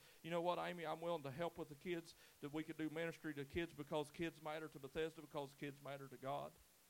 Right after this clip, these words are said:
usually somebody else drops off the team. Every time somebody new has come and volunteered to help, somebody that had been helping drops off. So she never gets ahead. Is this true, Earl?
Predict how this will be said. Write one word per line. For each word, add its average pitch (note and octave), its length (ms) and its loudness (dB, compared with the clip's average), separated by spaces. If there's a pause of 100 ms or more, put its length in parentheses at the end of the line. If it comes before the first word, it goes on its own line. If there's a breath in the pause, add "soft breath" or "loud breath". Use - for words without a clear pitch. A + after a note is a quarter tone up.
(1300)
usually D3+ 300 -4
somebody C#3+ 360 0
else C#3 160 0
drops C#3 320 0
off C#3+ 240 -2
the D3+ 60 -14
team. C3 280 -10 (1200)
Every D#3+ 180 0
time F3+ 420 4
somebody D#3+ 380 0
new E3+ 220 0
has D#3 180 -2
come B2+ 400 -2 (240 loud breath)
and A#2+ 140 -4
volunteered D3+ 500 2
to E3 80 -2
help, C#3 320 -2 (420 loud breath)
somebody D3 360 4
that C#3+ 160 -2
had E3+ 260 2
been B2+ 160 0
helping A#2+ 460 0
drops B2 320 0
off. B2+ 240 0 (280)
So D3+ 120 0
she C#3+ 200 -10
never D#3 260 0
gets C#3 200 -10
ahead. C3+ 340 -10 (440)
Is - 80 -20
this C#3 100 -8
true, E3 280 2
Earl? F3 260 0